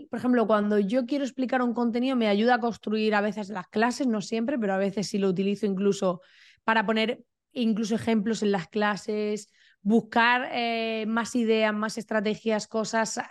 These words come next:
o sea, al final es poner a trabajar a una máquina en base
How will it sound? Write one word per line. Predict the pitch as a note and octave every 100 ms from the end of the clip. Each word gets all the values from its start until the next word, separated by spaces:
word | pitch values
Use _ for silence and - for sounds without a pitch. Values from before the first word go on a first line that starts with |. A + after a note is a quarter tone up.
| -
o |
sea, | B3+ G3+ F#3 - - _
al | - A3
final | B3 D#4
es |
poner | F4 D#4+
a | D#4+
trabajar | D4+ C#4+ C#4 D#4 C#4+ A3
a | G#3+
una | A3+ C4 C#4
máquina | D4+ C#4+ D#4+ E4
en | A#3+
base | B3+ - E4+